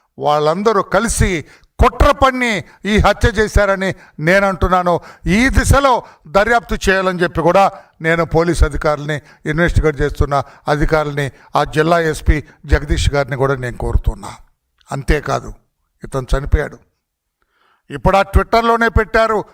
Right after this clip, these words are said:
పోలీస్ అధికారుల పేరు, సిఐ జగన్మోహన్ రెడ్డి, సిఐ చంద్రశేఖర్, ఎస్ఐ లక్ష్మీరెడ్డి, సిఐ సతీష్ కుమార్ అన్నాడు, ఇతనే ఉంటాడు ఒకవేళ. ఈ ముగ్గురు అధికారులు, వీళ్ళకు కూడా ప్రాణభయం ఉంది.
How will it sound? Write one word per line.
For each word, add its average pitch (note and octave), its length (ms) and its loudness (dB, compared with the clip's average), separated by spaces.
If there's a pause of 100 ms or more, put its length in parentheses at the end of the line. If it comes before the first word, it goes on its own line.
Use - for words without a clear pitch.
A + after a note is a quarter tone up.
(200)
పోలీస్ A3 300 2
అధికారుల G#3+ 420 2
పేరు, G3+ 460 -2 (880)
సిఐ A#3 400 2
జగన్మోహన్ A#3 580 2
రెడ్డి, A#3+ 380 0
సిఐ A3 400 2
చంద్రశేఖర్, A#3 840 0 (1200)
ఎస్ఐ A#3+ 360 2
లక్ష్మీరెడ్డి, G#3+ 800 -2 (1160)
సిఐ G#3 340 0
సతీష్ F3+ 460 -4
కుమార్ F#3 260 0
అన్నాడు, C#3+ 280 -2
ఇతనే D3 280 -2
ఉంటాడు B2 300 -4
ఒకవేళ. A2 360 -12 (600)
ఈ A#3 160 2
ముగ్గురు A#3 360 2
అధికారులు, G3+ 760 2 (340)
వీళ్ళకు F#3 400 0
కూడా F#3 240 2
ప్రాణభయం E3 600 0
ఉంది. A#2+ 300 -6